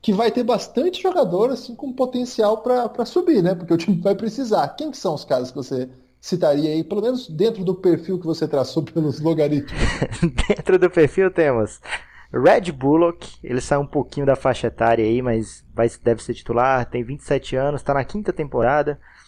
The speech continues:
Speaker 2: É, o Stanley
Speaker 1: É ruim, né, Lucas? O problema dele é que ele é ruim, né?
Speaker 2: Bem ruim. Stanley Johnson, vinte e dois anos, quarta
Speaker 1: Essa é a
Speaker 2: temporada.
Speaker 1: minha aposta.
Speaker 2: E olha, que arremesso tenebroso. E o Glenn Robson, <laughs> terceiro, vinte e quatro anos, quinta temporada, que veio agora do, do,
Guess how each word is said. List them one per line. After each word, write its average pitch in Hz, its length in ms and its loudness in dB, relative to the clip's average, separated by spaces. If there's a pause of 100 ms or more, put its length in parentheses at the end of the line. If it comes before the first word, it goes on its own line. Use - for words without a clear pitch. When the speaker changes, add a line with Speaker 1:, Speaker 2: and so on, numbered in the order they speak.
(440)
Speaker 2:
É, 120 180 6
o 123 80 6
Stanley 196 460 2
Speaker 1:
É 254 60 0
ruim, 233 260 2
né, 220 100 2
Lucas? 127 420 -2
O 123 40 -18
problema 190 240 -8
dele 208 120 -4
é - 20 -10
que 233 40 -10
ele 254 80 0
é - 40 0
ruim, 147 240 -6
né? 123 100 4
Speaker 2:
Bem 127 160 2
ruim. 107 300 -8 (360)
Stanley 202 480 2
Johnson, 139 560 -4
vinte 139 320 -8
e 208 40 -6
dois 139 260 4
anos, 135 300 0
quarta 156 320 -2
Speaker 1:
Essa - 0 -
é - 20 -2
a 156 140 -4
Speaker 2:
temporada. 127 520 4
Speaker 1:
minha 185 180 4
aposta. 156 360 0
Speaker 2:
E 117 100 0
olha, 120 280 2
que 151 260 -4
arremesso 131 460 -2
tenebroso. 101 680 -8 (640)
E 151 140 2
o 156 100 4
Glenn 160 320 4
Robson, 156 480 6
<laughs> - 0 -
terceiro, 156 720 4
vinte 175 260 -6
e - 40 -12
quatro 139 380 2
anos, 139 440 0
quinta 165 320 0
temporada, 123 800 2
que - 160 -20
veio 120 300 0
agora 113 360 2
do, 104 360 -6
do, - 280 -16